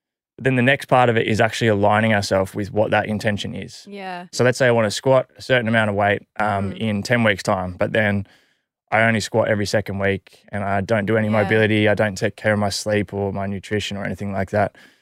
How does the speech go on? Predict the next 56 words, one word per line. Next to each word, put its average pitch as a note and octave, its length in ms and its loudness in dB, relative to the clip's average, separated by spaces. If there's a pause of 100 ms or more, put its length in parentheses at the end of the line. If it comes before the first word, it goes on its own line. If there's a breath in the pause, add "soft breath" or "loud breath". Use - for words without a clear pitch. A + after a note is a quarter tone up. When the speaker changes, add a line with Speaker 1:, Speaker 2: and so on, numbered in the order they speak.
(320 soft breath)
Speaker 1:
There's G#2+ 140 0
a A2 40 2
massive A#2 360 0
misalignment G#2 500 0
between G#2 240 -4
the G2 80 -2
two. B2 340 0
Speaker 2:
Yeah. - 140 -8 (360)
Speaker 1:
And A#2 100 2
I A#2+ 60 6
often B2 260 2
talk, G#2+ 240 0 (200)
like, G#2 120 -6 (160)
this G2+ 160 -14
is G#2+ 100 -8
kind G#2+ 220 -4
of F2+ 160 -12
going G#2+ 200 0
a G2+ 40 -2
little G2 160 -4
bit G2 120 -8
deeper A2 300 -6
into G2+ 240 -6
it, G#2 80 -2
I G2 80 0
guess, G#2 240 0
but A2+ 100 -2
I A2 80 4
often A2+ 220 2
talk A2+ 200 0
about G#2+ 240 2
frequencies G2+ 580 -6
like G2 200 -8
a, F#2+ 320 -6 (440)
like A#2 100 -2
a B2 60 -2
radio A2+ 260 2
station, F#2+ 400 -6
right? A2 220 -6
If G#2+ 100 -8
you C3 100 -2
tell B2+ 200 2
me, A2 160 2
Steph, G#2 260 -6
that G2 80 -14
you G#2 80 -6
wanna G#2 160 -4
listen G2 420 -8
to G2 360 -4 (600 soft breath)
whatever G2 260 -2
radio F#2 280 -2
station F#2 360 -10
in G#2+ 120 0
your G2 100 0
car, F#2 240 -2
right? B2 240 2